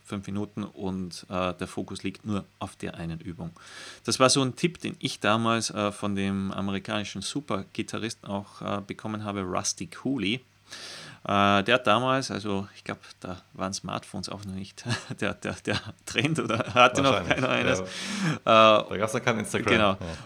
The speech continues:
Speaker 1: Und er hat so eine Kücheneieruhr genutzt. Und ich hab mir dann auch zwei so Teile zugelegt und immer am
Speaker 2: <laughs>
Speaker 1: Schreibtisch stehen gehabt, also mittlerweile auch mit dem normalen digitalen Timer ersetzt, ähm, aber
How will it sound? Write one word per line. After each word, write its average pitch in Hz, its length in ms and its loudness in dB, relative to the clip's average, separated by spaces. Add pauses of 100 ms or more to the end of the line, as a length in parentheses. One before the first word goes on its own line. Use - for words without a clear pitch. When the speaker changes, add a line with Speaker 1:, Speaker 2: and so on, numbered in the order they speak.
(120)
Speaker 1:
Und 113 420 4
er 117 200 2
hat 131 140 4
so 135 200 2
eine 113 240 0
Kücheneieruhr 92 1040 0 (160)
genutzt. 85 500 -6 (340)
Und 98 280 0
ich - 160 -6
hab 107 80 -2
mir 101 100 0
dann 95 140 0
auch 104 220 0
zwei - 220 -2
so 98 120 -4
Teile 104 320 -2
zugelegt - 520 -4 (380)
und 98 480 -2 (160)
immer 110 180 -2
am 98 120 0
Speaker 2:
<laughs> - 0 -
Speaker 1:
Schreibtisch 98 400 -2
stehen 98 220 -6
gehabt, 101 300 -2
also 95 200 -8
mittlerweile 95 520 -6
auch 104 140 -4
mit 95 220 -10
dem 92 160 -10 (560)
normalen 151 400 8
digitalen 123 600 4
Timer 117 360 0
ersetzt, 110 680 0
ähm, 104 460 0 (400)
aber 98 460 2